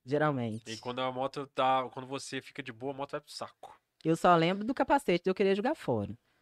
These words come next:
Speaker 1: Porque depois que eu vi a moto, ela já tava pronta na garagem, né? Já tava bonitinha, arrumadinha. Aí eu fazendo as fisioterapias, a princípio de táxi,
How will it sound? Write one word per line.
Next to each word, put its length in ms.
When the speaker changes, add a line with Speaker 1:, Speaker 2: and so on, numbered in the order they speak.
Speaker 1:
Porque 180
depois 300
que 80
eu 40
vi 120
a 80
moto, 220
ela 80
já 120
tava 180
pronta 300
na 100
garagem, 400
né? 120
Já 100
tava 180
bonitinha, 540
arrumadinha. 540
Aí 200
eu 60
fazendo 280
as 100
fisioterapias, 1040
a 80
princípio 380
de 80
táxi, 720